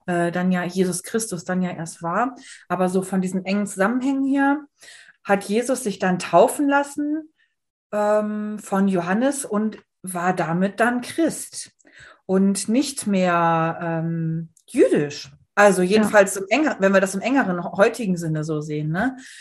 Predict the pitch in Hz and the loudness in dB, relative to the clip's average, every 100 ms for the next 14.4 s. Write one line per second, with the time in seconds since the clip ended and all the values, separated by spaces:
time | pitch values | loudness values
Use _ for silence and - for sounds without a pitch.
0 | - - - _ - 302 190 120 - _ | -20 -20 -20 _ 0 4 4 0 -8 _
1 | _ _ _ _ _ 180 175 175 190 - | _ _ _ _ _ -4 -4 -6 -10 -4
2 | 220 214 214 202 196 196 196 226 226 202 | -2 -2 0 0 0 2 2 4 2 2
3 | 190 190 190 196 269 214 196 185 175 208 | 0 0 2 4 4 2 0 -4 -4 -4
4 | 208 185 - 320 339 151 139 - - - | -6 -10 -4 -4 -2 -6 -8 -14 -20 -20
5 | _ _ _ _ _ _ 165 165 160 151 | _ _ _ _ _ _ -6 -2 -2 -2
6 | 151 151 156 214 208 151 - 143 127 - | -2 -4 2 2 2 -4 -8 -10 -12 -14
7 | - _ _ 208 208 202 196 - 190 185 | -20 _ _ 4 6 8 4 4 2 2
8 | - 170 170 _ _ _ _ _ - - | -2 -4 -6 _ _ _ _ _ -20 -20
9 | _ _ _ - 220 208 202 220 214 202 | _ _ _ 4 6 6 6 4 4 2
10 | 226 226 - 175 202 233 208 185 202 202 | 2 2 0 0 0 4 2 4 4 4
11 | 196 190 - _ _ _ _ _ _ _ | 4 2 -4 _ _ _ _ _ _ _
12 | _ _ _ 202 196 196 190 175 180 185 | _ _ _ -4 0 2 2 2 2 4
13 | 233 262 - 214 208 202 196 196 - 208 | 6 4 2 2 2 2 2 0 0 -2
14 | - 208 - | 0 -2 -2